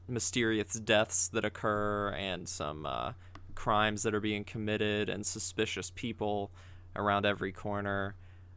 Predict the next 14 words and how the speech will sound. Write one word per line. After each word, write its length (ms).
Uh, 400
so 200
I 60
could 120
definitely 300
see, 180
this 140
is 60
very 220
Bill 300
Core, 480
I 120
think. 380
Um, 320